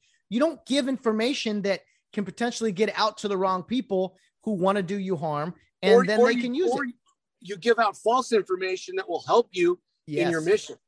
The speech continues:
Speaker 2: And that was not accomplished <laughs> one bit. Um, you know, yeah, there's, everything was just,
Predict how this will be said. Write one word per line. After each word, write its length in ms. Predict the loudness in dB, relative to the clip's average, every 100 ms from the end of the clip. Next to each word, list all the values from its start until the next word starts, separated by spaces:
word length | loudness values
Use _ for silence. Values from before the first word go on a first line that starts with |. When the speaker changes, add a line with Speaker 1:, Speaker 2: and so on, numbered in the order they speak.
| _
Speaker 2:
And 220 | -4 0
that 160 | 0 2
was 180 | 0 0
not 160 | -4
accomplished 500 | -4 -8 -10 -10 -12 -14
<laughs> 120 | -10
one 140 | -10 -8 -2
bit. 280 | -2 -2 -10 _ _ _ _ 0
Um, 380 | 2 2 0 -8 _ _ -6
you 160 | -4
know, 240 | -2 -4 -6 _ _ -20 -20 -20 _ -20 -6
yeah, 280 | 2 4 2 -4
there's, 220 | -6 -6 -8 _ _ _ _ _ _ -20 _
everything 320 | 0 4 6 4
was 140 | 2
just, 240 | 0 -2